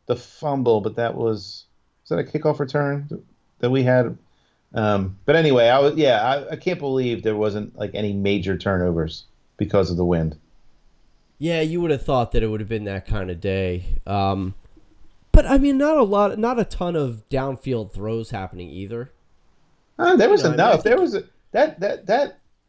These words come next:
Speaker 1: that Alshon play, I wanna say in the third quarter, I was like, "Oh, he's wide open." Like, and,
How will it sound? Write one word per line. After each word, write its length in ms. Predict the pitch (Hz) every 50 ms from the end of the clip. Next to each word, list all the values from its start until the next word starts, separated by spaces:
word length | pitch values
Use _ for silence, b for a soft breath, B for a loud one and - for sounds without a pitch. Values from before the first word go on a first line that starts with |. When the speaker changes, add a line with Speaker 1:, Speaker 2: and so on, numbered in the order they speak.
| _ 156
Speaker 1:
that 220 | 151 190 240 247
Alshon 520 | 165 160 156 185 - - 180 147 120 113 -
play, 480 | - 135 127 123 117 113 110 107 101
I 60 | 95 107
wanna 160 | 113 117 117
say 200 | 113 - 123 113
in 60 | 104
the 80 | 98 92
third 480 | - - _ - 131 131 131 123 117 -
quarter, 480 | - - 127 139 160 156 123 107 101
I 60 | 110
was 140 | 127 131 104
like, 120 | 107 92 120
"Oh, 240 | 170 185 156 135
he's 200 | 123 147 160 135
wide 280 | 120 110 127 143 156 127
open." 300 | 117 110 110 110 101 90
Like, 280 | 95 101 98 98 - _ _ _ _ _ _ _ _ _ _ _ -
and, 260 | 127 120 120 131